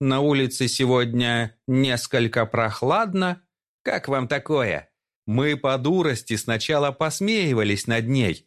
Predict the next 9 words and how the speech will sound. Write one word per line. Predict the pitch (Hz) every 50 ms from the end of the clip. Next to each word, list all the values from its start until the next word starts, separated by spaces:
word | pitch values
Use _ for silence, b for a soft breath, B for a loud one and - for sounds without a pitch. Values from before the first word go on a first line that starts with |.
| _ _
а | - 92
потом | 95 - 113 117 - 180 160 127
привыкли. | 107 104 104 98 101 120 117 113 117 107 98 90 - _ _ _ _ _ _ _ _ _
Кроме | - 139 131 139 143 139 139 131
того, | 135 139 135 135 156 170 156
кто-то | - - 123 120 117 - 117
из | 113 117 113 107
девчонок | 104 120 123 113 - - 160 147 131 123 117 -
узнал, | 123 123 120 131 165 202 220 214 196 185 _